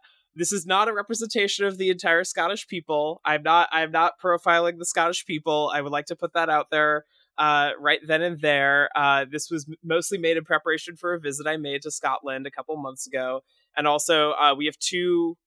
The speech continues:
uh, British and Irish bands here, but I will, I will get to why I've included them as we, as we get along. But, uh, I,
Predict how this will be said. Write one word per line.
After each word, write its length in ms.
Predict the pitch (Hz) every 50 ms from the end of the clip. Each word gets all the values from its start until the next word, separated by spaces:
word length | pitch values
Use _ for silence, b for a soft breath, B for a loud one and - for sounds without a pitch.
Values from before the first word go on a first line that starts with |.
| _ -
uh, 560 | 156 156 151 147 147 143 143 139 135 135 135 147 _ _ _ _ _ _ _ _ _ _ _ _ _ _ _ _ _ _ -
British 420 | 165 170 165 170 170 - - -
and 220 | - 156 147 143 -
Irish 580 | - 147 151 143 139 139 143 - - - - - -
bands 380 | - 156 147 143 139 135 135 -
here, 300 | - 156 143 135 135 135
but 140 | 127 139 135
I 80 | 139
will, 180 | 139 139 143 135
I 120 | - 151
will 100 | 156 160
get 220 | 151 143 170 160 -
to 100 | - 175
why 300 | 156 151 147 143 135 127
I've 120 | 131 131 131
included 420 | 123 120 - - 131 120 120 120
them 340 | 120 117 107 98 123 139 _ _ _ -
as 160 | 143 135 127
we, 260 | 131 131 127 127 123 - -
as 120 | 131 131
we 80 | 131 123
get 120 | 123 123
along. 320 | 120 113 101 80 71 73 - _
But, 260 | - 147 131 127 - - -
uh, 340 | 131 135 131 127 120 104 113 - _ _ _ _ _ _ -
I, 220 | - 160 165 160